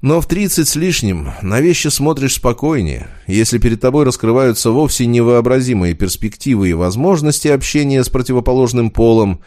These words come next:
а ты собираешься всерьёз окольцеваться с одной единственной – так и не вкусив все прелести потенциально обильных прыжков в ширину, девица в итоге никуда не денется, в сотый раз напомнил себе Бронкс через час, когда перед глазами неожиданно в который раз возник образ Нургуль с ироничной улыбкой на губах.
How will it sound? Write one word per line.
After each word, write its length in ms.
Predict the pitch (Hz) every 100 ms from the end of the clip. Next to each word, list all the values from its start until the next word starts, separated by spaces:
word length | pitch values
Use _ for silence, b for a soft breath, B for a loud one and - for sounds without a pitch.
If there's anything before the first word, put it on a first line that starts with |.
| b
а 140 | - 82
ты 100 | 92
собираешься 640 | 95 90 92 90 - 101
всерьёз 640 | - - 120 117 110 87
окольцеваться 680 | 87 98 90 110 101 87 90
с 120 | 80
одной 280 | 95 90 90
единственной – 1040 | 85 80 76 73 78 - - 131 143 156 151 _ _ -
так 180 | 117 110
и 40 |
не 120 | 127
вкусив 480 | 120 - 147 - 104
все 160 | - 107
прелести 440 | - 113 90 -
потенциально 680 | 90 101 113 - 101 92 95
обильных 380 | 92 98 85 -
прыжков 460 | 104 101 - 82
в 40 | -
ширину, 640 | 78 73 76 156 170 -
девица 520 | - 82 139 185 - 160
в 100 | 151
итоге 320 | 160 139 127
никуда 480 | 117 113 113 123 151
не 140 | 131
денется, 540 | 110 151 127 87 -
в 60 | 69
сотый 340 | - 101 101
раз 220 | 101 117 -
напомнил 420 | 90 110 101 90
себе 280 | - 82 82
Бронкс 480 | 107 127 117 -
через 340 | - - 101 87
час, 420 | - - 135 -
когда 280 | - 80 87
перед 220 | 80 82
глазами 460 | 87 92 95 120 101
неожиданно 640 | 95 90 95 127 117 110
в 60 |
который 380 | - 104 139 120
раз 220 | 104 120 -
возник 460 | 92 98 104 -
образ 380 | 120 101 104 -
Нургуль 480 | 98 87 85 120 110
с 140 | -
ироничной 640 | 98 82 90 113 - 101 92
улыбкой 540 | 101 87 92 - 85
на 100 | 80
губах. 520 | 73 76 64 - -